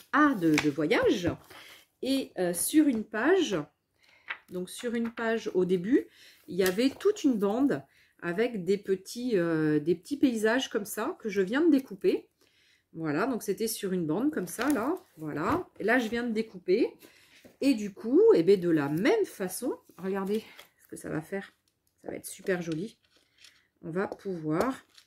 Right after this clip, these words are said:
se faire, eh ben, nos petites choses directes. Voilà. Hop, celui-là, eh ben,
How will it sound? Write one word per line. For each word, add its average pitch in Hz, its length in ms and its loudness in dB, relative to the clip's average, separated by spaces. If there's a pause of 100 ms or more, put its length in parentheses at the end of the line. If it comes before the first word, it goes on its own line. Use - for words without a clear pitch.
(1400)
se - 200 -10
faire, 160 480 -6 (840)
eh 165 80 -10
ben, 160 180 -6
nos 196 140 0
petites - 260 -14
choses 196 440 -4 (320)
directes. 170 580 -10 (800)
Voilà. 156 340 -8 (1400)
Hop, 254 100 -6 (360)
celui-là, 175 640 -8 (480)
eh - 140 -20
ben, 165 100 -14